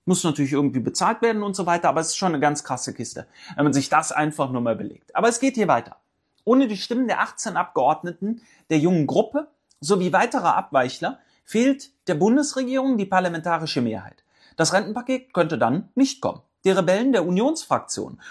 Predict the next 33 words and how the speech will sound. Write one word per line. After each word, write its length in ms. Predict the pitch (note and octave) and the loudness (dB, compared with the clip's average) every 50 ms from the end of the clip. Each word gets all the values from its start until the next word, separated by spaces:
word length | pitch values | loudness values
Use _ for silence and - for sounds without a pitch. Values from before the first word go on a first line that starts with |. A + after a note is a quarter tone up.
| - F#3 | -10 -2
Und 80 | - F3+ | 0 0
ich 100 | F#3+ - | 2 2
finde 180 | - B3 C4+ C4+ | 2 0 0 0
das 80 | - | 0
so 80 | G#3 G3+ | -2 -2
unangenehm, 600 | F#3+ A#3+ C4+ E4 D4+ B3+ G3+ G3 F#3 F#3 F3+ F3 | 0 2 2 2 2 2 0 0 0 -2 -2 -2
dass 240 | F#3 F#3 F3+ - - | -2 -2 -4 -4 -4
die 240 | G3+ F#3+ F#3+ F#3 - - - - | -2 -2 -2 -4 -6 -12 -14 -2
als 440 | - - F3+ F#3 F3 E3+ - D#3+ D#3+ | 2 4 4 4 2 0 -4 -2 -2
Revoluzer, 640 | F3 E3 F#3+ F#3+ G3 G#3 G#3+ G#3 G#3+ - - G3 F#3 | 0 0 0 0 0 0 0 -2 -2 -4 -4 0 0
als 320 | G3 G3 F#3+ - - - | 0 0 0 -2 -4 -4
Rebellen, 920 | G#3 F#3 D#3 - G3 F3 F#3 G3 G3+ G3+ G3+ G3 G3+ G3+ G3 F#3 F#3 - | -4 -4 -4 -4 -4 -4 -2 -2 2 2 2 4 4 2 2 2 0 0
als 360 | - F#3 G3+ F#3+ - - - - - - - - | 0 -2 -2 0 -2 -6 -8 -10 -16 -20 -10 -4
Quereler 840 | F3+ G#3 G#3 G#3 F#3+ F#3 F#3+ F#3+ G3+ G#3+ G#3 G3+ G3 F#3+ F#3 - | 2 2 2 2 2 2 2 4 4 4 2 2 2 2 2 2
oder 180 | F#3+ F#3+ G3 F#3 | 2 2 2 0
sonst 420 | E3 F3+ G3 B3 E4 E4+ - - | 2 0 0 0 0 -2 -2 -2
wie 120 | - B3 G3+ | -2 0 0
bezeichnet 640 | E3+ E3 - - D#3 C3+ B2+ - - C3 A#2 A2 A#2 | 0 -2 0 0 2 2 2 0 -4 -6 -8 -6 -8
werden. 240 | G#2+ - - - _ _ _ _ _ _ _ - | -8 -8 -10 -14 _ _ _ _ _ _ _ 0
Diese 240 | A3+ C4 C#4 E4 E4 | 2 2 2 2 2
Leute 420 | D#4 G#3+ F#3+ G3+ A3+ G#3+ - C#4 A#3 | 2 2 2 0 -2 -4 -4 -6 -4
denken 460 | F#3+ G3 A3 C4 D4 D4 - C4+ A#3+ | -2 0 0 0 -2 -2 -2 0 0
an 120 | G3+ G3+ | 0 -2
unser 380 | D#3+ G#3 A3 A3 G3+ A3 F#3+ - | 0 0 -2 0 2 0 0 0
aller 280 | E3 F3+ F3 D#3 - | 0 0 0 0 0
Zukunft. 680 | - - - E4 E4+ - - - C#3+ A#2 G#2 G2 - _ - - - - D#3 | -2 0 0 0 0 -2 0 0 0 2 0 -2 -8 _ -20 -20 -16 -8 0
Und 140 | F#3 A#3 A3+ | 2 2 4
die 80 | A3 G#3 | 4 4
möchten 500 | G#3 A3+ D4 F4 E4+ - - - B3+ G#3+ | 4 2 2 0 0 -6 -10 -10 -6 -2
eben 280 | F3 F#3 F3+ F3+ G#3 | 0 0 2 2 2
nicht 360 | B3+ D#4 D#4+ - - - - | 4 4 2 2 -2 -4 -6
ein 140 | - F3+ F3 | -4 -4 -4
schlechtes, 720 | F3+ - - G#3 G#3+ C4+ C#4 - - - C#4 - - - | -4 -6 -2 0 0 0 0 -2 -6 -8 -6 -6 -6 -8